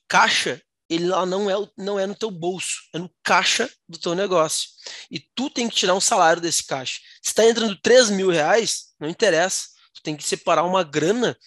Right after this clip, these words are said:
pra esse tipo de, eh, de emergência ou necessidade, né? E pra colocar dinheiro no tráfego é a mesma coisa. Daí é muito comum, né, eh, o, o, a, os gestores chegarem pra mim e falarem, "Bom, cara,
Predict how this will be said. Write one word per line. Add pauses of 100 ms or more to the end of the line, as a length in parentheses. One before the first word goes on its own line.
(380)
pra
esse
tipo
de, (300)
eh, (500)
de (120)
emergência
ou
necessidade, (380)
né? (240)
E (140)
pra
colocar
dinheiro
no
tráfego
é
a
mesma
coisa. (720)
Daí
é
muito
comum,
né, (240)
eh, (100)
o, (200)
o,
a,
os
gestores
chegarem
pra
mim
e
falarem,
"Bom,
cara,